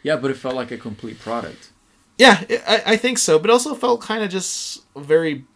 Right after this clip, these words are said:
Speaker 2: blah in some places.
Speaker 1: I think it had enough to do, like, all the side stuff, like,
Speaker 2: Uh-huh.
Speaker 1: little collectibles here and there.
Speaker 2: Sure, I think, I think most of the games, like, um, the, uh, what's the word I'm looking for? Not impact,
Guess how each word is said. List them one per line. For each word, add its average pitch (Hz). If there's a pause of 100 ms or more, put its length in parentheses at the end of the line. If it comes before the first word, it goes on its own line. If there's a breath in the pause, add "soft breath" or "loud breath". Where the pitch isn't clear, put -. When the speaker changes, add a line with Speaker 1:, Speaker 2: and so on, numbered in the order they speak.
(220)
Speaker 2:
blah 107
in 101
some 107
places. -
Speaker 1:
I 117
think 160
it 151
had 135 (240)
enough 113
to 117
do, 98
like, 101
all 104
the 107
side 101
stuff, -
like, 107
Speaker 2:
Uh-huh. 123
Speaker 1:
little 113
collectibles 110
here 131
and 135
there. 151 (540)
Speaker 2:
Sure, 127
I 131
think, 208
I 156
think 202
most 170
of 175
the 156
games, 135
like, 113
um, 98 (1200 loud breath)
the, 117
uh, 101
what's 127
the 156
word 143
I'm 131
looking 113
for? 101
Not 135
impact, 101